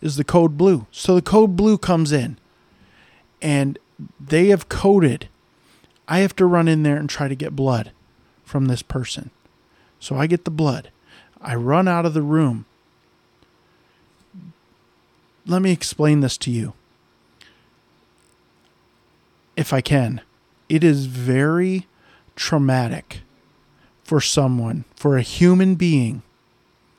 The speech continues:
to run into a situation where someone is at death's door.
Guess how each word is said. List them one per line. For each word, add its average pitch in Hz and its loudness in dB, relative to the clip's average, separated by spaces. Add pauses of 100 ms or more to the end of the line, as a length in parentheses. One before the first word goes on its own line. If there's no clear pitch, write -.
(760)
to 151 0
run 131 2
into 208 2
a 185 4
situation 156 0 (1200)
where 127 0 (100)
someone 208 2 (120)
is 143 0
at 135 -4
death's 156 0
door. 123 2